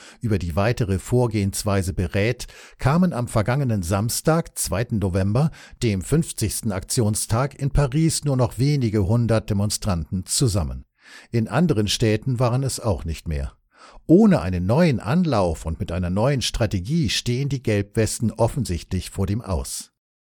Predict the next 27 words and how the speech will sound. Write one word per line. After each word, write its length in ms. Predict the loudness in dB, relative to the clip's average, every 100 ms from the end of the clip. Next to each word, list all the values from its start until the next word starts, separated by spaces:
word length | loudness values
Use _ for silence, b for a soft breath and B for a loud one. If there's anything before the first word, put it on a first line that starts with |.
| _
Das 280 | 4 4 4
heißt 320 | 0 0 0
aber 160 | 0 2
nicht, 300 | 2 0 0
dass 200 | -2 0
Macron 520 | -4 -2 0 0 0
aus 180 | -2 -4
dem 160 | -6
Schneider 440 | -4 -2 0 0 -2
wäre, 320 | -2 -2 -4 -2
ganz 260 | -2 -2 -2
im 100 | -2
Gegenteil. 560 | -2 -4 -6 -6 -6 -10 _ _ _ _
Auch 220 | 0 2
wenn 160 | 4 2
sich 160 | 2
die 180 | -2 -2
öffentlichen 560 | 0 0 0 -2 -2 0
Medien, 540 | 0 0 0 2 2
besonders 460 | 0 -2 0 0 -2
im 100 | -4
Ausland, 720 | 0 0 2 0 -2 -2 0
hauptsächlich 640 | 0 0 -4 -2 -2 -2
auf 120 | -4
die 140 | -6 -2
Gelbwesten 640 | 0 0 0 -2 -2 -4
konzentrierten, 880 | -2 -2 0 -2 0 0 0 0 -2